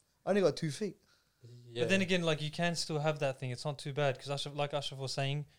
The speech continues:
Speaker 3: you can still have that rich life, that what Ramit Sethi was saying.
Speaker 1: Exactly.
Speaker 3: And at least you have that, then everything else, you're a bit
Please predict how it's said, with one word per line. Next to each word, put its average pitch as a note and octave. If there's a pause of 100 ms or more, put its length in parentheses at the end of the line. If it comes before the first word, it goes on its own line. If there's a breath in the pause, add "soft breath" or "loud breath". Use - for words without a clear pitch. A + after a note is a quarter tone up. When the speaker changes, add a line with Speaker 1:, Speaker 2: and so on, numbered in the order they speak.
(120)
Speaker 3:
you -
can C3+
still -
have C#3
that C3
rich C#3
life, C3 (120)
that B2+
what B2+
Ramit C3+
Sethi B2+
was B2+
saying. C3+
Speaker 1:
Exactly. D#3+
Speaker 3:
And D3
at D3+
least F#3
you E3
have D#3
that, D#3+
then D3
everything D#3
else, D3+
you're C3+
a C3
bit C#3